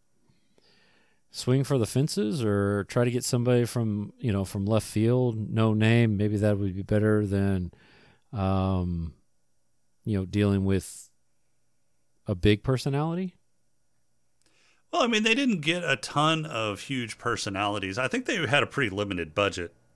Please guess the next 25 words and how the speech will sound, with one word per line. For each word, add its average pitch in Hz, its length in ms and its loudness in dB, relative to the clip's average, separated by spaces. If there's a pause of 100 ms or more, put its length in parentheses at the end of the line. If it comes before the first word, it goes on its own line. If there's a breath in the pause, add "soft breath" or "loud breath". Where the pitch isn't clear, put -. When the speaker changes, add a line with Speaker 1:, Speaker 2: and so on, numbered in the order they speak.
(420)
Speaker 2:
on 110 120 -2
this 92 200 -4
film. 76 300 -8
Speaker 1:
Uh, 113 140 2
Speaker 2:
So 110 280 2
Speaker 1:
hundred 123 380 4
and, 110 640 2
uh, 104 260 2
hundred 127 280 2
twenty 123 260 2
to 104 100 0
hundred 104 300 0
fifty 101 280 -6
million. 87 420 -4 (500)
Speaker 2:
Yeah, 196 300 -2
so 135 340 0
that's 202 300 -2
Speaker 1:
So 311 220 2
Speaker 2:
a, 160 40 2
that's 220 240 -2
a 349 60 -2
pretty 196 340 -4
light 113 500 0
budget 113 440 -2
for 90 680 -4